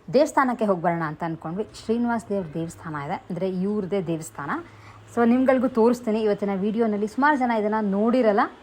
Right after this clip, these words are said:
ಹಾಗಾಗಿ ಇವತ್ತಿನ ವಿಡಿಯೋನಲ್ಲಿ ನಾವು ಎಲ್ಲಿಗೆ ಹೋದ್ವಿ,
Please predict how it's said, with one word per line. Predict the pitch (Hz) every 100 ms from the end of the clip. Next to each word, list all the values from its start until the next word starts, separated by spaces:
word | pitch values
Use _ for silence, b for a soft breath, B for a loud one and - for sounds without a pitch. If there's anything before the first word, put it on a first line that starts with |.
| -
ಹಾಗಾಗಿ | - 214 208 208 240 - -
ಇವತ್ತಿನ | 180 185 196 185
ವಿಡಿಯೋನಲ್ಲಿ | 180 190 180 180 185
ನಾವು | 175 165 165
ಎಲ್ಲಿಗೆ | 175 226 254
ಹೋದ್ವಿ, | 247 196 220